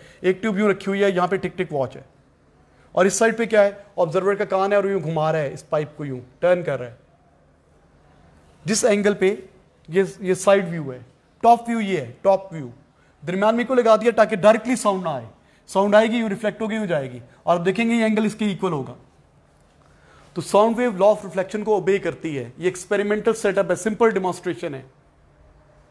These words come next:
हार्ड प्लाईवुड क्या है? basically रिफ्लेक्टर। आप ये डायग्राम बनाएंगे, यहाँ पे स्टॉपवॉच जो टिक टिक करती है, यहाँ पे एक पाइप है, ये दरमियान में, दरमियान में क्या है?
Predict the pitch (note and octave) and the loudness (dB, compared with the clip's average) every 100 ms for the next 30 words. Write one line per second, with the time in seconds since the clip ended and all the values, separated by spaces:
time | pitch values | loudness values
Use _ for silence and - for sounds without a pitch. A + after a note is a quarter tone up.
0 | _ - - _ - - F3+ A3 - G#3 | _ -20 -20 _ -8 2 2 2 2 2
1 | G#3+ A3+ - A3+ A3+ F#3+ G3 A3 G#3+ G#3+ | 2 0 -4 0 0 0 -6 -6 -4 -2
2 | F#3 G3 F#3 - A#3+ B3+ - - - _ | -2 -4 -8 -2 -4 -4 -10 -20 -20 _
3 | _ F3 E3+ G3+ G3 F#3+ F#3+ F#3 E3 E3 | _ -8 -2 2 2 2 0 0 -4 -4
4 | F3+ - - - _ _ _ _ _ _ | -6 -8 -18 -20 _ _ _ _ _ _
5 | _ - - - - - - - - - | _ -20 -20 -20 -20 -20 -20 -20 -20 -20
6 | _ - D#3+ F#3 F#3+ F#3+ F#3 G#3 A#3 G#3 | _ -2 0 0 0 2 2 2 0 -2
7 | - F#3+ A3+ A3+ G#3+ A3 G#3+ G#3+ F3 F3+ | -6 -6 -2 0 -2 0 0 2 0 0
8 | F#3 - F3 G#3+ A3+ A3+ A3+ _ _ _ | -2 0 0 2 0 0 -6 _ _ _
9 | _ _ _ _ _ _ _ _ _ _ | _ _ _ _ _ _ _ _ _ _
10 | _ - - E3+ F3 F#3 G3 A3 G3+ E3 | _ -20 -4 0 2 4 4 4 -2 -4
11 | - _ - E3+ G3+ A3+ A#3 F#3+ E3 | -10 _ -10 -2 -2 0 -2 -4 -4